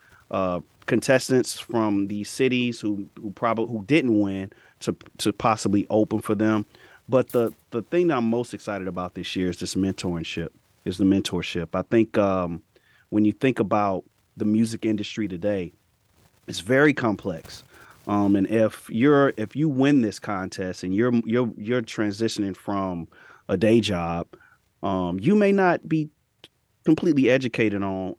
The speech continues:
all that the, that the industry entails. And that, you know, that could be anything from how to read a contract, uh, knowing what publishing means to, to an artist, uh, rights management, uh,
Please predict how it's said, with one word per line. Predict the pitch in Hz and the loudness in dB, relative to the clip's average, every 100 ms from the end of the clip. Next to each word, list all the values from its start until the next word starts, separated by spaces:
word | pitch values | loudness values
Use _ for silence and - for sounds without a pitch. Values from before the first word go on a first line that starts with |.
| - | 0
all | 113 120 117 | 4 6 4
that | 98 98 - | 2 -4 -6
the, | 92 - | -10 -4
that | 95 - | -6 -4
the | 92 | -4
industry | 101 92 - 95 87 90 | -2 -4 -4 -6 -4 -6
entails. | 92 82 104 98 82 78 - | -8 -6 -2 0 -2 -8 -8
And | 87 | -4
that, | 98 95 123 | -2 -2 -2
you | |
know, | 87 80 110 | -4 -4 -4
that | 104 | -4
could | 95 | -2
be | 98 101 | -2 -2
anything | 92 98 95 | -2 -4 -6
from | - 87 82 | -6 -10 -6
how | 110 101 | -2 -2
to | |
read | 87 101 90 | 0 0 0
a | |
contract, | - 104 104 101 104 101 95 - _ _ _ _ - | -2 -2 -2 -2 -2 -2 -4 -14 _ _ _ _ -8
uh, | 92 | -6
knowing | 90 101 101 | 0 2 2
what | 95 92 | 2 -2
publishing | - 98 98 - 95 | -4 -4 -4 -2 0
means | 98 98 101 101 - - | 0 2 0 0 -4 -12
to, | - 101 | -8 -6
to | - 113 98 | -6 -4 -2
an | 98 | -2
artist, | 98 101 95 95 - _ _ _ - | -2 -2 -2 -6 -12 _ _ _ -8
uh, | 92 90 82 80 | -4 -2 -4 -6
rights | 82 92 104 101 - | -4 0 0 0 2
management, | 104 107 104 98 - 101 95 - - | 2 4 4 2 0 -2 -2 -6 -10
uh, | 90 85 80 76 | -8 -6 -8 -10